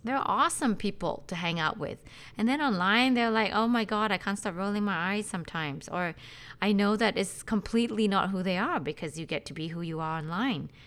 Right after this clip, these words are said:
but you don't get to be who you are if you've known someone for twenty years."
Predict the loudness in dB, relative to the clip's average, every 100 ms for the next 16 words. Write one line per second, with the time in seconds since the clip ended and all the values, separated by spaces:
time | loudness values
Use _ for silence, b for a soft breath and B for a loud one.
0 | B -10 -6 -2 -2 0 -2 -4 -6 -6
1 | -4 -6 -4 -2 0 -2 -4 -4 -4 -4
2 | -4 -4 -6 -8 -4 -2 0 2 2 0
3 | -2